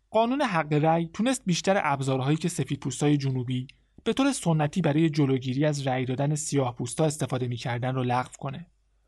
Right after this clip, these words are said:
مثل مالیات رأی دادن و حداقل سواد. اما این قوانین مشکل سیاه‌پوستا رو حل نمی‌کرد. نه نژاد پرستی از بین رفت و نه فقر. وضعیت محله‌های سیاه‌پوستا هم تغییری نکرد.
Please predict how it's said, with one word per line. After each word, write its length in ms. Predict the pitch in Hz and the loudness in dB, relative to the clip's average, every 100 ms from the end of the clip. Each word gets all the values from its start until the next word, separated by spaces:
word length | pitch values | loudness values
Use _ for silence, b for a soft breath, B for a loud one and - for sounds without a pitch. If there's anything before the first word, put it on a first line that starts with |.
| _ _ | _ _
مثل 240 | 226 226 226 | -2 0 2
مالیات 480 | 190 170 160 170 180 | 4 6 6 4 4
رأی 300 | 156 139 135 | 2 2 2
دادن 260 | 139 147 | 0 0
و 40 | 147 | 0
حداقل 560 | 139 120 120 120 117 | -2 0 0 0 -2
سواد. 460 | 113 127 120 120 - _ _ _ _ _ _ _ _ _ _ _ - | -4 -4 -4 -4 -8 _ _ _ _ _ _ _ _ _ _ _ 0
اما 160 | 170 | 4
این 100 | 170 | 4
قوانین 500 | 165 156 151 151 160 | 4 4 4 4 2
مشکل 340 | 156 147 - 180 | 2 0 2 2
سیاه‌پوستا 600 | 175 165 156 151 143 160 | 2 2 2 2 0 0
رو 80 | 147 | 2
حل 240 | 147 139 | 2 2
نمی‌کرد. 520 | 139 139 120 117 _ _ _ _ _ _ _ _ - | 0 -4 -8 -12 _ _ _ _ _ _ _ _ -2
نه 100 | 202 | 0
نژاد 300 | 214 170 165 | 4 4 4
پرستی 420 | 165 160 151 - | 4 0 0 0
از 180 | 180 156 | 2 2
بین 160 | 156 156 | 0 2
رفت 240 | 151 - | 2 2
و 40 | 147 | -2
نه 100 | 139 | -2
فقر. 480 | - 127 113 - - _ _ _ _ - | -4 -6 -6 -12 -20 _ _ _ _ 2
وضعیت 380 | 180 170 180 | 2 4 2
محله‌های 580 | 185 170 170 165 160 170 | 4 4 4 4 4 4
سیاه‌پوستا 640 | 170 170 156 147 147 - 175 | 2 2 2 2 -2 2 0
هم 80 | |
تغییری 460 | 156 131 120 120 120 | 2 -2 -2 -2 -4
نکرد. 380 | 113 - 139 | -6 -10 -18